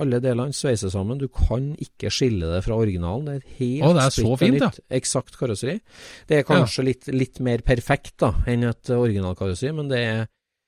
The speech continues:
Speaker 1: fullverdig pressforma i alle panel. Det er punktsveiser der det skal være punktsveis, det er autogen gassveis der det skal være det. Det ser helt riktig ut.
Speaker 2: Ja.
Speaker 1: Du kan bestille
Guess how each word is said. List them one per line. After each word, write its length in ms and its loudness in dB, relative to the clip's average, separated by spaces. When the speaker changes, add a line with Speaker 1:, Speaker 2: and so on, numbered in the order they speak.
Speaker 1:
fullverdig 920 0
pressforma 640 -2
i 80 0
alle 160 0
panel. 340 0
Det 100 0
er 140 2
punktsveiser 720 -2
der 200 0
det 100 -2
skal 180 -2
være 60 -4
punktsveis, 520 -4
det 100 -2
er 100 2
autogen 720 -2
gassveis 640 -2
der 140 -2
det 100 -2
skal 160 -4
være 260 -2
det. 220 -8
Det 60 -14
ser 180 -2
helt 220 -4
riktig 260 -6
ut. 20 4
Speaker 2:
Ja. 80 4
Speaker 1:
Du 80 -4
kan 160 -6
bestille 920 0